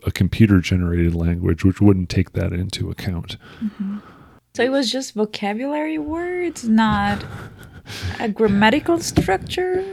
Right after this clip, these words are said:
Speaker 1: There were, like, phrases,
Speaker 2: Uh-huh.
Speaker 1: but it was
Speaker 2: Like onomatopoeic expressions?
Speaker 1: Basically, the development of Simlish, it started out as just made-up stuff,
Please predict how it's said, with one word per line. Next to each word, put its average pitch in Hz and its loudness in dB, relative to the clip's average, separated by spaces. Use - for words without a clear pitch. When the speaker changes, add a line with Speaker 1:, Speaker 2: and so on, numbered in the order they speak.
Speaker 1:
There 143 8
were, 156 8
like, 131 4
phrases, 101 2
Speaker 2:
Uh-huh. 202 -2
Speaker 1:
but 107 6
it 123 4
was 104 8
Speaker 2:
Like - -4
onomatopoeic 190 0
expressions? 320 -6
Speaker 1:
Basically, 147 6
the 120 -2
development 123 6
of 90 2
Simlish, 101 4
it 110 4
started 139 6
out 110 8
as 98 6
just - 2
made-up 98 6
stuff, - -2